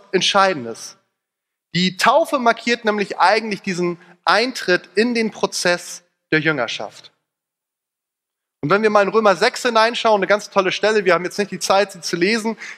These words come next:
da macht uns Paulus klar, dass die Taufe eigentlich nochmal für uns so ein Bild ist, mit diesem Untertauchen auch, dass wir hineingetaucht werden, hineingetauft werden in den Tod Christi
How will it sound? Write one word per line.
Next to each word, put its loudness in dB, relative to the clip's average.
da 6
macht 2
uns -8
Paulus 2
klar, 6
dass -2
die -6
Taufe 2
eigentlich 0
nochmal 2
für -8
uns 2
so -4
ein 2
Bild 2
ist, -2
mit 0
diesem -2
Untertauchen 0
auch, 2
dass -4
wir 2
hineingetaucht 0
werden, 4
hineingetauft 0
werden 4
in -4
den 0
Tod 0
Christi -2